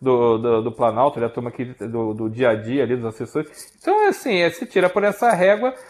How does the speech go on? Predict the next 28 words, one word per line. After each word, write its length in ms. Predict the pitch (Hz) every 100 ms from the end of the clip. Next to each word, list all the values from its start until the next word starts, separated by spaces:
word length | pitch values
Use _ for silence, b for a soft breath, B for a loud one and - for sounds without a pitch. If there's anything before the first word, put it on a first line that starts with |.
| B
como 220 | 320 214
é 40 | 180
que 140 | 226
tá 320 | - 185 202
pro, 180 | 214 240 226
o, 420 | 214 190 175 175
o 40 | 175
tratamento 460 | 180 170 165 165
que 60 | 202
o 60 | 196
governo 400 | 208 165 170 196
tá 280 | 170 180 190
dispensando 680 | 180 - 190 - 147 151 156 B _
pro 100 | 151
coronavírus, 480 | 170 175 170 156 -
que 100 | 135
é 40 |
uma 140 | 123
tragédia 680 | 131 160 131 120 120 117 113
mundial, 480 | 127 143 185 160 196
mas 160 | 226
aqui 180 | 196 -
no 120 | 175
Brasil 420 | 185 196 160 175 202 B -
ela 100 | 277
se 140 | -
acentua 480 | 160 180 175 - 180
porque 840 | 185 - 330 370 359 208 165 151